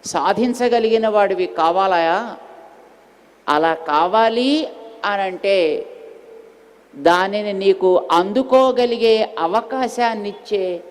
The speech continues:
మహనీయుల యొక్క మార్గదర్శనం కావాలి సుమా. ఏది తెలియాలన్నా మనకి వెనకాతల ఒక గైడెన్స్ కావాలి,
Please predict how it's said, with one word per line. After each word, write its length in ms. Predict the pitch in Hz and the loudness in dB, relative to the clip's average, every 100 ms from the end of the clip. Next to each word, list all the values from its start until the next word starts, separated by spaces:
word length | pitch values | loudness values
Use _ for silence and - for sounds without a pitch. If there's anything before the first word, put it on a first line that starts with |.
| - - - - - | -20 -20 -20 -20 -18
మహనీయుల 920 | 143 147 320 202 226 240 247 269 277 | -4 0 2 0 -2 -2 -2 -2 0
యొక్క 260 | 240 214 - | 2 0 -2
మార్గదర్శనం 1300 | 175 160 160 208 214 - 269 247 240 233 220 214 214 | -4 0 2 0 -2 -2 0 0 0 -2 -2 -4 -6
కావాలి 540 | - 190 175 175 170 | -2 0 0 0 -2
సుమా. 640 | 160 170 151 143 139 104 - - - - - - _ _ _ _ _ _ _ _ _ _ _ _ _ _ _ _ _ - | -6 -8 -4 -4 -6 -10 -16 -20 -20 -20 -20 -20 _ _ _ _ _ _ _ _ _ _ _ _ _ _ _ _ _ -6
ఏది 420 | 139 190 240 269 | 0 2 2 -2
తెలియాలన్నా 1040 | - 233 233 247 247 240 240 226 247 277 | -2 0 2 2 2 2 -2 -2 -4 -4
మనకి 800 | - 190 202 202 220 202 190 226 - | -6 -4 -4 -4 -4 -4 -4 -6 -8
వెనకాతల 680 | 147 160 208 226 247 247 214 | -6 -4 -4 -2 -2 0 0
ఒక 240 | 196 190 170 | 0 0 -2
గైడెన్స్ 720 | 127 160 202 240 254 233 - | 0 2 2 2 0 0 -8
కావాలి, 540 | 220 185 180 170 131 | -4 0 0 0 -4